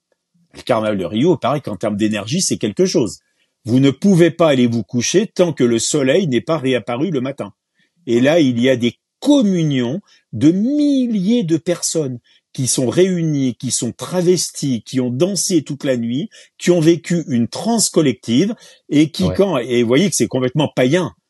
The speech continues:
Speaker 1: On en parlait
Speaker 2: Oui,
Speaker 1: tout à l'heure.
Speaker 2: complètement.
Speaker 1: Mais derrière l'aspect religieux du carnaval, euh, eh bien, il y a cette dimension, euh, véritablement cosmique de célébrer ensemble.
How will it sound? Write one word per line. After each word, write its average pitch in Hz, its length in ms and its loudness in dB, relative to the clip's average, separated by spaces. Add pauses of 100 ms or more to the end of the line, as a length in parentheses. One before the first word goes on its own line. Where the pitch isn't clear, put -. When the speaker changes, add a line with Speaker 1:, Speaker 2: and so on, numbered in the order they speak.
(140)
Speaker 1:
On 92 100 -10
en 101 80 -4
parlait 98 220 2
Speaker 2:
Oui, 85 100 -12
Speaker 1:
tout - 100 -4
à 139 40 4
l'heure. 165 220 2
Speaker 2:
complètement. 95 220 -4
Speaker 1:
Mais 113 120 0
derrière 135 420 0
l'aspect 123 380 -2
religieux 117 600 -2
du 98 140 -10
carnaval, 107 680 -6 (340)
euh, 98 180 -6
eh 113 160 -2
bien, 131 240 -2
il 123 180 0
y 113 60 0
a 117 60 -2
cette 107 240 -6
dimension, 113 840 -4 (280)
euh, 98 120 -4
véritablement 117 840 -2
cosmique 170 800 -2 (400)
de 104 200 -2
célébrer 143 840 0
ensemble. 143 680 -4